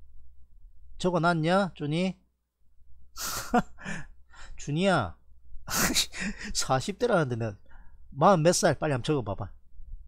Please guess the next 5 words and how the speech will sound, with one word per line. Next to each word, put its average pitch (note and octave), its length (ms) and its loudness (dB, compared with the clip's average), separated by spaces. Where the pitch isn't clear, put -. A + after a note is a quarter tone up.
마흔다섯 D3 680 2
위면 B2+ 400 0
반말 A2+ 280 -2
못하겠다, A2+ 460 -4
솔직히. - 360 -2